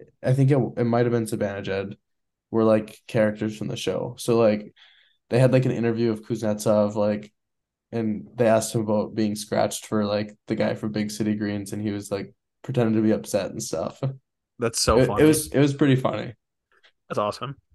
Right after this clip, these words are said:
Speaker 2: But no, I, like, gave it, like, I thought that was a great move by the N H L, and I think that's something they should explore, like, once a month. Like, you go to Disney Channel, like, a Saturday morning, like, or Saturday afternoon, like, a one o'clock game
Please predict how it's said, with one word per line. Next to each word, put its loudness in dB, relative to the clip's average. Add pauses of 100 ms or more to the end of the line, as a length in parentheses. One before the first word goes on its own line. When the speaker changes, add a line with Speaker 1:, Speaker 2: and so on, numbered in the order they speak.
(300)
Speaker 2:
But 8
no, 10
I, 6
like, 6
gave 6
it, 4
like, 0
I 2
thought 2
that 4
was 4
a -2
great -4
move -4
by 0
the 0
N -4
H -6
L, 0
and 2
I 2
think -2
that's 2
something 2
they 0
should -10
explore, 0
like, 4
once -2
a -2
month. -2
Like, 0
you -4
go 2
to -2
Disney -4
Channel, -2
like, -2
a -6
Saturday 2
morning, -2
like, -4 (480)
or 0
Saturday 4
afternoon, 0
like, -2
a -2
one 2
o'clock 0
game -8